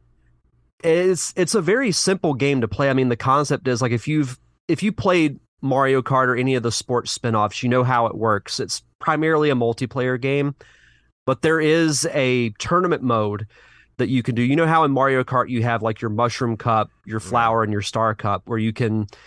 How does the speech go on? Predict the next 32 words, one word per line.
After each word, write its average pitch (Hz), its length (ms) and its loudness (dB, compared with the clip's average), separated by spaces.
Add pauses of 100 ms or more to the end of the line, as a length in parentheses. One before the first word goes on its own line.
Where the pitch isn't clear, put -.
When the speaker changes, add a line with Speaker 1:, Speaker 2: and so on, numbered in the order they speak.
(260)
Speaker 1:
you 127 160 0
race 123 300 0
to 131 100 -4
win 113 200 0
these 101 180 -6
trophies. 120 560 -2 (840)
It's 143 100 -4
the 156 100 0
same 208 280 0
thing 190 180 0
with 143 140 0
tennis. 117 420 -2
You 120 80 -2
have 123 420 0 (600)
the 123 160 -2
exact 127 420 -2
same 117 280 -2
cups - 520 -2 (560)
where 135 160 0
you'll, 135 340 2 (160)
uh, - 180 -10 (200)
participate 139 640 -2
in 123 80 -4
a 113 60 -2
tournament 139 560 0
and 123 120 0
you'll 120 140 0
have 120 260 0
matches 127 440 -2
against 110 400 -6
other 104 200 -2
characters. - 680 -6